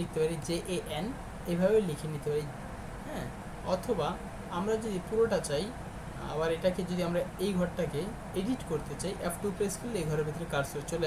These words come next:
আসবে, ওকে। অথবা আমি জানুয়ারি এরকম লিখলাম। তো এরপরে এখানে ক্লিক করে just কর্নারে মাউস পয়েন্টার রাখলে এরকম কালো প্লাস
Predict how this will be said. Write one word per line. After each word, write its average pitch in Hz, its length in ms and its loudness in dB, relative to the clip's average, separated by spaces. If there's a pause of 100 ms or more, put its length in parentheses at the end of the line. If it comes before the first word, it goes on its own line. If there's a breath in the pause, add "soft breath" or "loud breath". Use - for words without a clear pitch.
আসবে, 131 240 -4 (280)
ওকে। 156 160 -4 (760 loud breath)
অথবা 180 260 0 (480)
আমি 170 120 0 (160)
জানুয়ারি 160 520 2 (1040)
এরকম 170 220 0 (120)
লিখলাম। 151 340 0 (1080)
তো - 60 0 (100)
এরপরে 185 320 4 (580)
এখানে 214 220 2 (100)
ক্লিক 202 200 2 (120)
করে 160 180 4 (480)
just 185 260 -2
কর্নারে 185 420 4
মাউস 170 260 4
পয়েন্টার 214 280 0 (100)
রাখলে 175 320 -2
এরকম 170 240 -2 (140)
কালো 165 220 4 (100)
প্লাস 170 220 2